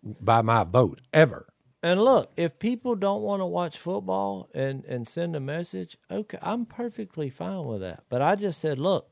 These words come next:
Speaker 2: I just wanna watch the game. Oh, we've been quarantined. I wanna actually see," I could care less about all that in the context of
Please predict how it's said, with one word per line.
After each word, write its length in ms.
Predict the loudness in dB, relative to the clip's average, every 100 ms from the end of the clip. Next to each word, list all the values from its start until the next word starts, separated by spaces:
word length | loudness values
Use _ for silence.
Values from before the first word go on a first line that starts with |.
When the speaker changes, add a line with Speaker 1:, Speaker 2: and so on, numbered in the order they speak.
| _ _
Speaker 2:
I 100 | -4
just 180 | -4 -4
wanna 160 | -4 -2
watch 240 | -2 -4
the 60 | -6
game. 320 | -6 -6 -8 _ _ _
Oh, 100 | -2
we've 160 | -2 -2
been 140 | -2
quarantined. 720 | -2 -2 0 -2 -2 -4 -6 -12 _ _ _ _ _ 0
I 40 | 2
wanna 240 | 2 0
actually 460 | 0 0 -2 -6 -6
see," 360 | -4 -4 -4 -2
I 120 | -4
could 300 | -4 -6 -8
care 360 | -8 -2 -2 0
less 640 | 0 0 -2 -4 -14 -20 _ _ _ _ _ _
about 320 | 0 6 6 8
all 280 | 8 8 8
that 340 | 8 6 6
in 160 | 2 2
the 100 | 0
context 1040 | -4 0 2 2 2 2 2 0 -6 -20 0
of 640 | 4 4 4 0 -4 -8